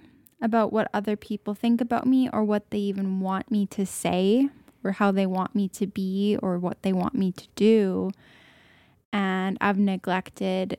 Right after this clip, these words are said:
expressing myself or using my own voice and saying what I want to say or speaking up for what I believe. Um, so, yeah,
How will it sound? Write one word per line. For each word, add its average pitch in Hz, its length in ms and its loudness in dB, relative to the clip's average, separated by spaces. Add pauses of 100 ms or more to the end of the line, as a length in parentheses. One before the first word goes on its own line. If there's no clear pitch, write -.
(160)
expressing 190 1080 -2
myself 220 680 0
or 214 80 0
using 202 460 -2
my - 140 -4 (120)
own 196 320 -2
voice 196 580 -4 (100)
and 196 180 4
saying 185 320 0
what - 380 -6 (260)
I 202 120 0
want 190 260 -2
to 208 60 -2
say 208 200 -2
or 196 100 0
speaking 190 440 -4
up - 160 -8
for 196 160 -2
what - 160 -2
I - 160 -4
believe. - 680 -8 (840)
Um, 220 520 -2 (160)
so, 208 600 -2 (1080)
yeah, 269 280 2